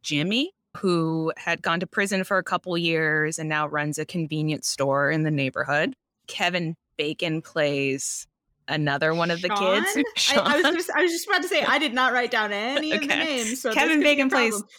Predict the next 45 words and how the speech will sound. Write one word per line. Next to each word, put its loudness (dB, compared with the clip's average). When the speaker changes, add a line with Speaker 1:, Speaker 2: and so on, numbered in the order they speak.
Speaker 1:
Sean? 0
Speaker 2:
Yeah, 0
Kevin 0
Bacon 2
plays 2
Sean. -2
Speaker 1:
Okay, 2
who 2
has 2
become 0
a 0
cop. -2
And 2
Tim 2
Robbins 2
plays -2
Dave, 0
the -4
kid 0
who 2
was 0
molested, 0
who 0
is -4
just -4
married 0
and 0
a 0
dad. -6
Like, -10
presumably 0
Speaker 2:
Mm-hmm. -4
Speaker 1:
he -2
has -6
a -10
job. -4
I -2
don't -4
know -4
that -4
we -10
know 0
what -6
it -6
is. -10